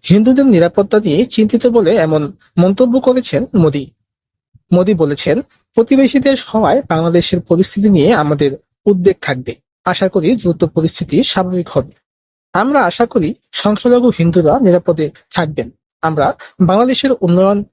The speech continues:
অগ্রযাত্রায় অংশীদার হব।" গত পাঁচ আগস্ট ছাত্র জনতার ব্যাপক গণবিক্ষোভের মুখে প্রধানমন্ত্রী থেকে পদত্যাগ করে ভারতে পালিয়ে যান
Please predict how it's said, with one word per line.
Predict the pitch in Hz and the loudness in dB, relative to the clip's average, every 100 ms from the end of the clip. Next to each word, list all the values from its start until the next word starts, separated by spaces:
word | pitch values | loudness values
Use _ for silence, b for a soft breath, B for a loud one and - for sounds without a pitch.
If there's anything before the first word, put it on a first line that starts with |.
| _ | _
অগ্রযাত্রায় | 165 165 190 190 180 - 139 - _ _ | -2 0 2 0 -2 -2 -2 -2 _ _
অংশীদার | 175 190 233 214 | -2 0 0 0
হব।" | 175 143 135 - | 0 -4 -8 -2
গত | 247 262 | -2 0
পাঁচ | 285 202 190 | -2 -2 -2
আগস্ট | 185 147 240 - b b _ _ | -4 -2 -2 -4 b b _ _
ছাত্র | - 185 247 | -4 -2 0
জনতার | 233 233 233 | 0 0 0
ব্যাপক | 220 226 - 233 _ _ | 2 0 -2 -6 _ _
গণবিক্ষোভের | 165 170 180 202 - 226 | 0 0 0 -2 0 0
মুখে | 226 220 - 185 | 0 -4 0 0
প্রধানমন্ত্রী | 233 - 190 202 196 208 | 0 0 2 2 0 -2
থেকে | 208 226 214 - _ _ _ _ _ | -2 0 -2 -4 _ _ _ _ _
পদত্যাগ | 180 190 214 226 | 0 2 2 0
করে | - 190 160 - _ _ - | 0 -2 -2 -6 _ _ -4
ভারতে | 170 196 226 | 0 0 0
পালিয়ে | 196 156 170 | -2 -2 -2
যান | 175 139 | 0 -2